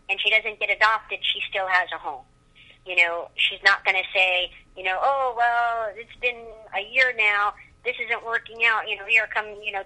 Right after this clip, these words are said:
take this dog." She's not, you know, that kind of a foster. And, you know,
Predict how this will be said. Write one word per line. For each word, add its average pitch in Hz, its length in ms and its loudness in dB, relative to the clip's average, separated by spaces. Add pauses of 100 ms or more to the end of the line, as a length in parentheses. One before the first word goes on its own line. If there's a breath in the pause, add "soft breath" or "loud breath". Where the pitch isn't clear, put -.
take 202 220 -2
this 175 100 -8 (100)
dog." 185 380 2 (320)
She's - 320 -2
not, 202 280 4 (240)
you 202 100 -8
know, 175 320 -2 (160)
that 185 240 6
kind 190 160 2
of 180 80 -6
a 180 160 0
foster. 170 600 0 (320 loud breath)
And, 175 680 2
you - 100 -2
know, 190 140 0